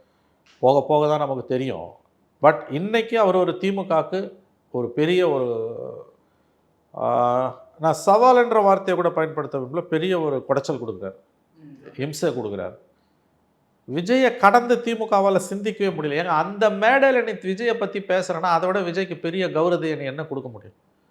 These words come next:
Speaker 1: திமுகவோட பவள விழா மேடை என்பது, ஒரு கட்சியோட பவள விழா என்பது, நான் மறுபடியும் சொல்லுகிறேன், மிகப்பெரிய ஒரு சாதனை. திமுகவை பிடிக்காதவன் கூட காய்தல் உயர்த்தல் இல்லாம திமுகவை பார்த்தானா, பவள விழாவை கொண்டாடக்கூடிய அந்த கட்சி சாதித்ததும் அதிகம்,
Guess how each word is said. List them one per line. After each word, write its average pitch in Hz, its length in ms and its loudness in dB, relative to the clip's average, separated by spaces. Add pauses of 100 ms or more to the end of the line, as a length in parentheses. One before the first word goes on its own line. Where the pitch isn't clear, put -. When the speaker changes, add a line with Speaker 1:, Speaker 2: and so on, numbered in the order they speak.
(200)
Speaker 1:
திமுகவோட 165 640 2
பவள 160 240 4
விழா 160 200 4
மேடை 135 320 0
என்பது, 101 420 -6
ஒரு 117 180 -2
கட்சியோட 147 480 -2
பவள 139 240 0
விழா 139 180 2
என்பது, 123 300 -2
நான் 113 260 -6
மறுபடியும் 165 520 -2
சொல்லுகிறேன், 135 680 -10
மிகப்பெரிய 151 500 -4
ஒரு 117 140 -4
சாதனை. 101 440 -6 (1040)
திமுகவை 123 480 -2 (100)
பிடிக்காதவன் 151 500 2
கூட 151 200 -2
காய்தல் 151 380 6
உயர்த்தல் 139 360 0
இல்லாம 135 240 -2
திமுகவை 131 540 -2
பார்த்தானா, 123 460 0
பவள 139 260 6
விழாவை 139 320 8
கொண்டாடக்கூடிய 120 420 2
அந்த 110 180 0
கட்சி 120 360 -4 (120)
சாதித்ததும் 147 580 4
அதிகம், 147 340 -4